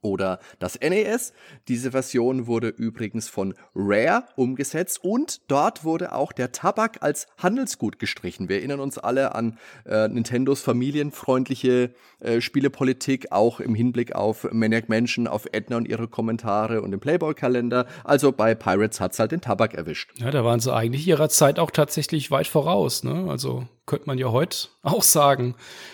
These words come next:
Speaker 2: Tabakwerbung, Verbot und, äh, hat damals
Speaker 1: Ja.
Speaker 2: Nintendo schon rausgeschmissen. Aber viele
Speaker 1: Ja,
Speaker 2: Systeme
Speaker 1: stimmt.
Speaker 2: tatsächlich, für die es damals umgesetzt wurde. Also was da nicht bei drei auf dem Baum war, hat eine Fassung bekommen.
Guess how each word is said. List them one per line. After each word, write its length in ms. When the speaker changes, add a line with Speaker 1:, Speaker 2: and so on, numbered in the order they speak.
Speaker 2:
Tabakwerbung, 640
Verbot 640
und, 420
äh, 460
hat 240
damals 340
Speaker 1:
Ja. 160
Speaker 2:
Nintendo 180
schon 140
rausgeschmissen. 800
Aber 180
viele 180
Speaker 1:
Ja, 40
Speaker 2:
Systeme 420
Speaker 1:
stimmt. 80
Speaker 2:
tatsächlich, 440
für 120
die 80
es 100
damals 340
umgesetzt 460
wurde. 240
Also 380
was 240
da 100
nicht 200
bei 400
drei 300
auf 140
dem 160
Baum 240
war, 180
hat 140
eine 80
Fassung 280
bekommen. 460